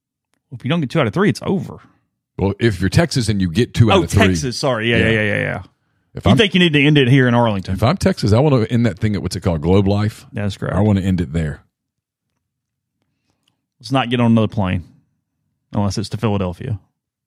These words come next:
Speaker 2: Yes. My next flight wants to be to
Speaker 1: <laughs>
Speaker 2: Philadelphia.
Speaker 1: Yeah.
Speaker 2: Yeah, I don't, I don't wanna go back to Houston. I'd be a little, I'd be a little antsy about going back to Houston for game six and a game seven.
Speaker 1: Yeah, Houston, Te-,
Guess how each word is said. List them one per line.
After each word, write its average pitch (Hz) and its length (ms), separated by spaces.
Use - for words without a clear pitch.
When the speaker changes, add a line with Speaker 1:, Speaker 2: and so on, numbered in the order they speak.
Speaker 2:
Yes. 101 540
My 120 120
next 147 300
flight 120 320
wants 107 240
to 123 100
be 95 200
to 90 80
Speaker 1:
<laughs> - 0
Speaker 2:
Philadelphia. 82 680
Speaker 1:
Yeah. - 220
Speaker 2:
Yeah, 85 180
I 95 40
don't, 107 180
I 117 80
don't 127 120
wanna 113 160
go 92 80
back 87 160
to - 100
Houston. - 300
I'd 110 160
be 131 100
a 120 60
little, 107 300
I'd 110 160
be 131 80
a 117 60
little 110 240
antsy 95 500
about 80 240
going 85 200
back 80 180
to 82 100
Houston 78 360
for 76 100
game 73 220
six - 360
and 73 80
a 71 60
game 71 220
seven. 69 320
Speaker 1:
Yeah, 110 180
Houston, 165 560
Te-, - 180